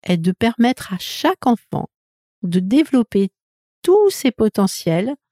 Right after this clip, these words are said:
grâce au matériel qu'il va trouver dans son environnement au fur et à mesure de ses besoins.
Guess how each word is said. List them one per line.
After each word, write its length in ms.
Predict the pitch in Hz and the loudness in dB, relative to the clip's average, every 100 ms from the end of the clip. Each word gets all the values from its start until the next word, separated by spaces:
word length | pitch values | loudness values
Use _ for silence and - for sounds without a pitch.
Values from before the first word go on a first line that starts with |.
| _ | _
grâce 500 | 190 170 220 226 - - | -4 0 2 0 -2 -6
au 160 | 185 175 | 0 2
matériel 800 | 202 277 - 240 - 156 - 262 _ _ _ _ _ - | 4 2 -2 -4 -4 -6 -6 -10 _ _ _ _ _ -2
qu'il 200 | 220 196 | 0 2
va 100 | 185 | 0
trouver 540 | - 240 240 214 202 | 0 0 2 2 0
dans 340 | 180 170 247 | 0 -2 0
son 300 | 359 - 262 | 0 2 2
environnement 640 | 226 190 180 170 165 151 208 _ - | 4 2 2 2 0 -2 -4 _ -2
au 160 | 208 | 0
fur 460 | 190 - - 285 269 | 0 -2 2 4 4
et 120 | 226 | 4
à 120 | 202 | 4
mesure 500 | 190 185 170 170 196 | 4 2 2 0 0
de 140 | 185 175 | 2 0
ses 200 | - 165 | 0 -4
besoins. 460 | 165 151 160 - | -2 -4 -4 -10